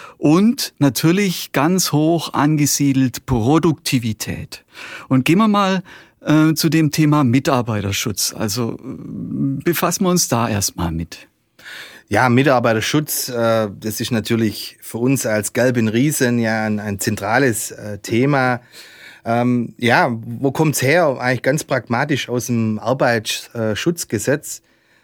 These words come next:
Speaker 2: Äh, der Arbeitgeber hat da gewisse Pflichten, ja, für den Sicherheits- und, äh,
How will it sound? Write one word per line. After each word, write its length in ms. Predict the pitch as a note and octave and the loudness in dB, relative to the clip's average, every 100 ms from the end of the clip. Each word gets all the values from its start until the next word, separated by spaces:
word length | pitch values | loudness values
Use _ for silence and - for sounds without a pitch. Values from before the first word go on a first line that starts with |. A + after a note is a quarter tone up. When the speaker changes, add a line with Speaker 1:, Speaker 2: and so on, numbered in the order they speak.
| _ | _
Speaker 2:
Äh, 200 | A#2 A#2 | -4 -2
der 140 | A#2 A2 | -2 0
Arbeitgeber 640 | C3+ C#3+ A2+ B2 D3 A#2+ | 2 2 0 0 0 0
hat 200 | B2+ A#2+ | -2 0
da 440 | A#2+ A#2 A2 G#2+ | 0 0 0 -2
gewisse 400 | G#2+ A#2 B2 A#2 | -4 -2 -2 -2
Pflichten, 760 | G2 - F3 - F#3+ F#3+ F3+ B2+ | -6 -2 -2 -2 -2 0 0 -2
ja, 280 | A#2 C3+ B2+ | -2 -2 -2
für 180 | - | -4
den 220 | C3 B2 A2+ | -2 0 -2
Sicherheits- 1000 | - D#3+ D#3+ C3+ C3 B2+ B2 - - - | -2 0 0 0 0 0 -2 -10 -18 -4
und, 380 | B2 A#2+ A2 | 0 0 -2
äh, 380 | A#2 A2 G#2+ G#2 | -2 0 0 -4